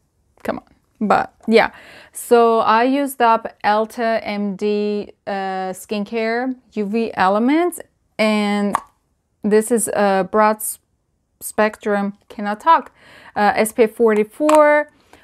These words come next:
I cut it, the container. So the funny thing is, I saw a video and this girl had the same issue with the Ulta, um, uh, packaging, uh,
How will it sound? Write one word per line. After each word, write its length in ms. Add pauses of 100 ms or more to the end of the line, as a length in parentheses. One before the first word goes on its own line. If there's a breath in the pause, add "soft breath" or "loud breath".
(120 soft breath)
I 160
cut 420
it, 400
the 160
container. 840
So 800 (400)
the 160
funny 280
thing 220
is, 160
I 140
saw 160
a 80
video 460
and 220
this 200
girl 300
had 200
the 80
same 380
issue 420
with 300
the 180
Ulta, 720 (420 loud breath)
um, 960 (640)
uh, 380
packaging, 800
uh, 680